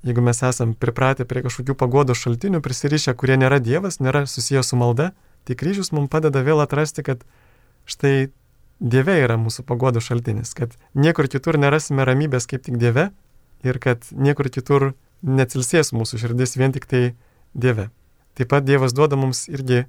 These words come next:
didžiulį paguodos šaltinį mergelę Mariją. Kartą irgi skaičiau Pranciškaus žiedeliuose, toje knygoje, kaip, e, Pranciškus turėjo tokią viziją, kad daugelis brolių lipo tokiais laiptais prie Kristaus, raudonais laiptais, ir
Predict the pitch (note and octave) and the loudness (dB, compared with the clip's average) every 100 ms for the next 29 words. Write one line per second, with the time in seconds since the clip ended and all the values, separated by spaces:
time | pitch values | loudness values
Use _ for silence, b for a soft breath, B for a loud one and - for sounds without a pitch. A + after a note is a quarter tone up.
0 | _ _ _ - B2 C#3+ D3+ C#3+ B2+ D3 | _ _ _ -10 -4 0 0 0 2 2
1 | C#3 - C3 C3 D#3 C#3 C3+ C#3 C#3+ C#3+ | 2 0 -4 0 2 2 2 2 2 2
2 | C#3+ F#3+ D3+ A2+ - _ - B2+ A#2 B2 | 2 0 0 -2 -6 _ -6 -6 0 2
3 | B2 A#2 A#2 A#2 _ - A#2 C3+ - A#2+ | 2 2 0 -2 _ -14 -4 -4 0 -2
4 | B2+ - B2 A#2 B2+ F#3 E3+ - B2 B2 | -2 -4 0 0 2 2 0 -2 -4 -4
5 | C3 F3 D#3 C3+ C3+ b b b b b | -2 0 4 4 2 b b b b b
6 | _ - A#2 - B2 A#2 A#2 - _ _ | _ -4 -2 0 2 4 2 -2 _ _
7 | - A#2+ A#2+ C3+ A#2+ - B2+ B2+ A#2+ B2 | -4 -2 0 -2 -4 -2 -2 0 -2 0
8 | B2+ E3+ D#3+ C#3 b b b _ - A#2 | 0 2 2 2 b b b _ -8 -8
9 | - B2+ C3+ C3 B2 A#2 B2 C#3 C3+ B2 | -6 -2 0 2 2 2 2 4 2 -2
10 | - _ - C3 C3 A#2+ A#2 A#2+ A#2 B2+ | -8 _ -4 -2 -2 -2 -2 -2 -2 0
11 | F3 A3+ D#3 B2+ - - _ - - D#3 | -2 0 0 0 -4 -14 _ -8 -6 -2
12 | G#3 - B2+ A#2 A#2+ A#2+ A#2+ C3 A#2+ E3 | -4 0 -2 0 -2 0 2 0 0 -2
13 | G#3 D#3 - C3 | 0 -2 -2 -2